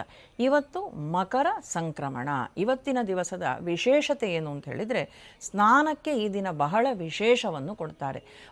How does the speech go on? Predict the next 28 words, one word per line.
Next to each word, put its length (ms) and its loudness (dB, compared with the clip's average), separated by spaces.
ಮಕರ 260 4
ಸಂಕ್ರಾಂತಿಯ 680 -2
ದಿವಸ 380 -4
ಸ್ನಾನ 480 0
ಮಾಡಬೇಕು 800 -2
ಬ್ರಾಹ್ಮಿ 360 6
ಮುಹೂರ್ತದಲ್ಲಿ 640 -2
ಎದ್ದು. 300 -4
ಅದು 120 2
ಹೇಗೆ 320 2
ಸ್ನಾನವನ್ನು 540 -4
ಮಾಡಬೇಕು 640 -10
ಅಂದ್ರೆ, 340 -2
ಈ 220 0
ದಿನ 240 0
ವಿಶೇಷವಾಗಿ 920 2
ನಾವು 280 0
ಉಪಯೋಗಿಸುವಂತಹ 1000 -2
ಒಂದು 260 -4
ವಸ್ತು 300 -4
ಯಾವುದು 400 0
ಅಂದ್ರೆ 520 -8
ಅದು 300 -2
ಎಳ್ಳು. 600 4
ಆ 260 8
ಎಳ್ಳನ್ನು 720 2
ಮೈಗೆಲ್ಲ 580 0
ಹಚ್ಚಿಕೊಂಡು, 880 0